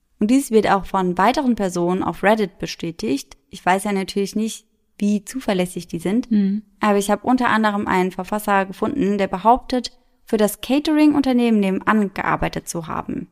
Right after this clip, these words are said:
Speaker 1: Und er sagt, er hätte den Raum eben auch gesehen und hätte da einmal reingeschaut. Und der Raum hätte ausgesehen, als hätte jemand einen Eimer rote Farbe an die Wand geklatscht.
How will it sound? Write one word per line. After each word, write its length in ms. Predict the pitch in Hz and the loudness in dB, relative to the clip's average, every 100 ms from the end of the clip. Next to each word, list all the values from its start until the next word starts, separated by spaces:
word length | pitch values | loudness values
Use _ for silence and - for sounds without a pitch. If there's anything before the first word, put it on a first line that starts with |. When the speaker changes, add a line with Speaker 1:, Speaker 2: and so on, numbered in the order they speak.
| _ _ _ _ _ _ _ | _ _ _ _ _ _ _
Speaker 1:
Und 200 | 180 180 | -4 -2
er 160 | 185 190 | -2 2
sagt, 300 | 202 190 - | 2 2 -2
er 60 | 190 | -2
hätte 160 | 190 185 | -2 -2
den 140 | 180 | -2
Raum 420 | 175 185 196 202 | 2 4 4 2
eben 280 | - 175 175 | -2 -2 0
auch 340 | 196 247 - - _ | 2 2 0 -16 _
gesehen 680 | - 170 175 165 175 214 285 | -12 -10 -8 -6 -2 4 4
und 220 | 349 185 185 | 2 -2 -4
hätte 160 | 180 | -4
da 220 | 185 175 180 | -2 -2 -2
einmal 540 | 185 175 175 175 175 _ - | -4 -2 0 -2 -4 _ -6
reingeschaut. 1080 | 196 196 196 196 196 185 - 196 247 349 - _ _ _ _ _ - | -2 0 -2 -4 -8 -8 -2 2 2 2 -6 _ _ _ _ _ -6
Und 120 | 202 | -2
der 100 | 196 | 2
Raum 180 | 185 190 | 4 2
hätte 200 | 180 196 | 0 0
ausgesehen, 460 | 160 - 185 185 175 | -2 -4 -2 0 0
als 140 | 170 | -2
hätte 180 | 185 175 | -6 -4
jemand 420 | 175 175 175 - | 0 0 -2 -4
einen 360 | 180 170 170 - | 0 0 0 -2
Eimer 420 | 175 175 175 165 | -2 0 0 -2
rote 220 | 180 175 | -6 -6
Farbe 500 | 175 180 175 170 175 | -8 -2 0 0 -4
an 100 | - | -6
die 140 | 165 160 | -6 -6
Wand 400 | - - - - | -6 -6 -8 -12
geklatscht. 800 | 180 - - - - - - | -14 -12 -12 -12 -12 -14 -16